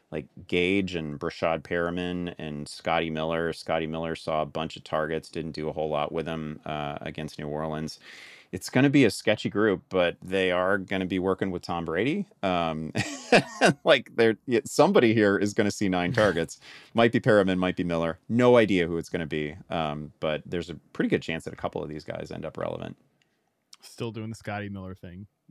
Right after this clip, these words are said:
Speaker 2: Y-, y-, you love to see it.
Speaker 1: <laughs>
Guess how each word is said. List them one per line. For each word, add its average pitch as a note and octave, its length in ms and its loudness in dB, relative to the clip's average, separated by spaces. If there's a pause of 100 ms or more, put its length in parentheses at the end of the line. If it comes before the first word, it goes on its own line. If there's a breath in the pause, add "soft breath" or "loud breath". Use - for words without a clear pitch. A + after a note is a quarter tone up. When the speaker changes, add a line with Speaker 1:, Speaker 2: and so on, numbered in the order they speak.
(220)
Speaker 2:
Y-, A2 140 -10 (120)
y-, A#2 200 -8 (180)
you A#2+ 140 -6
love A2+ 180 -6
to F#2+ 100 -14
see - 200 -18
it. - 160 -18 (760 loud breath)
Speaker 1:
<laughs> C#4 100 8